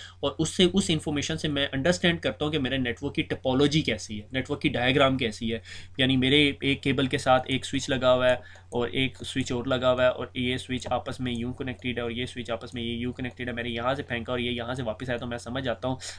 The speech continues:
कि ये इंटरफेस इस इंटरफेस का बैकअप इंटरफेस है। कि ये इंटरफेस जिस नेटवर्क पे लेके जा सकता है, ये भी मुझे उसी नेटवर्क पे लेके जा सकता है। उसकी वजह यह है कि मैंने यहाँ से प्रोब भेजा और ये यहाँ से वापस आया,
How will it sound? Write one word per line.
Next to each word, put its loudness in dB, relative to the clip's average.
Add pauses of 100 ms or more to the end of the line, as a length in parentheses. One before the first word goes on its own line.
(120)
कि 2
ये 6
इंटरफेस -2 (140)
इस -4
इंटरफेस -6
का 0
बैकअप 0
इंटरफेस -10
है। -20 (960)
कि 0
ये 6
इंटरफेस 2
जिस -2
नेटवर्क 0
पे 2
लेके 0
जा 2
सकता -6
है, 0
ये 6
भी 8
मुझे 6
उसी 2
नेटवर्क -2
पे -6
लेके -6
जा -8
सकता -12
है। -
उसकी -4
वजह 2
यह 4
है 4
कि -2
मैंने 0
यहाँ 2
से -4
प्रोब -2
भेजा 2
और 4
ये 2
यहाँ -2
से -4
वापस 0
आया, 6